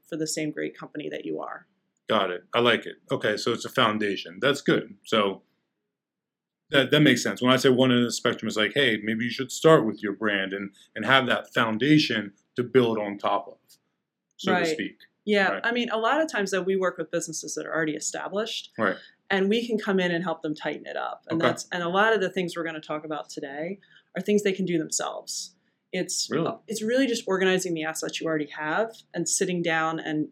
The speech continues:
Speaker 1: and giving it some thought. You know, i-, if you wanna take it to the next level, someone like myself and my team could help with that. But these are just four simple steps we can take, as you can take as your organization,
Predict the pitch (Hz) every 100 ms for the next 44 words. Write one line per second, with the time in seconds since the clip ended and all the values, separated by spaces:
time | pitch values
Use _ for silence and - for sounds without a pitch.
0 | - 170 165 170 160 - 156 - - -
1 | - _ _ _ _ - 190 165 170 175
2 | - - 170 175 175 185 165 170 165 151
3 | - 160 180 180 175 175 156 _ _ -
4 | 180 160 156 160 151 151 143 151 147 151
5 | 165 165 170 170 175 196 202 208 208 _
6 | _ _ _ - 180 165 160 190 196 190
7 | - 170 160 - - 170 - 175 175 190
8 | 165 165 170 160 - 165 156 156 - 160
9 | 160 - - _ - _ _ - 170 151
10 | - 180 180 190 185 165 147 147 151 170
11 | 170 165 156 - 147 139 147 139